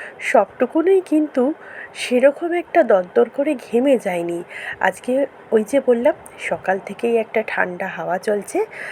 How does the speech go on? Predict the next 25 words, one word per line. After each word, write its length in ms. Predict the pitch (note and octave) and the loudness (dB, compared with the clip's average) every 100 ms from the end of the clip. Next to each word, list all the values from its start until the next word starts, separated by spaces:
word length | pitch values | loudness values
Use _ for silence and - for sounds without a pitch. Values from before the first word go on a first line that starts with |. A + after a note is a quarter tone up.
| - | -6
আর 140 | - G3 - | 0 -2 0
পাখার 380 | F#3 E3+ - A#3+ | -4 0 2 2
হাওয়াটাও 580 | - F3+ F3+ - A#3+ C4 | 0 -6 -6 -2 -4 -2
কিন্তু 440 | D#4+ D4 B3 A#3 - - - | -2 -2 -2 -4 -4 -12 -6
আজকের 400 | - G3 - A#3+ | -4 -4 -4 -4
একটু 280 | B3+ - D4 | -4 -4 -6
কমিয়ে 420 | - G3+ F#3+ G3+ | 0 0 0 -2
দিতে 260 | F#3+ G#3+ - | -2 -6 -8
হয়েছে। 580 | C4+ - E3 D#3 - F3 - - - - | -8 -4 -4 -4 -4 -4 -6 -12 -6 2
অন্যান্য 480 | A3 A#3+ C#4 C#4+ D4 | 2 4 2 2 0
দিনের 340 | A3+ G#3+ C4+ | 0 0 0
মতন 360 | C4+ C4 A#3+ A3+ | 0 2 2 0
ফুল 320 | - B3+ C#4+ | -2 -2 -2
স্পিডে 440 | - - G#3+ A3+ | -4 -4 -2 -2
কিন্তু 300 | A3+ A#3+ C#4+ | -2 -2 -2
চালাতে 480 | F4 A3+ F3+ F#3 D#4 | 0 2 0 -2 -6
হয়নি, 500 | D#4 - F3+ E3 E3 - - - - | -6 -4 -4 -4 -6 -10 -18 -18 -4
কেননা 460 | - G3 B3+ B3+ B3 - - - - - | 0 2 2 2 0 -2 -18 -20 -20 -18
খুব 240 | - F#4 D#4+ | 2 2 2
জোরে 260 | - B3 A3 | 4 4 6
পাখার 320 | F3+ E3 - | 2 2 0
হাওয়াটাও 520 | G#3 - F3+ F#3 C4+ B3+ | 0 -2 -2 0 0 0
কিন্তু 420 | D4 C4+ A#3 A#3+ - - - - F#3+ | -4 -2 0 0 -2 -18 -20 -10 2
গায়ে 260 | G3+ F#3+ A#3+ | 4 4 2
একটু 300 | - - | 0 0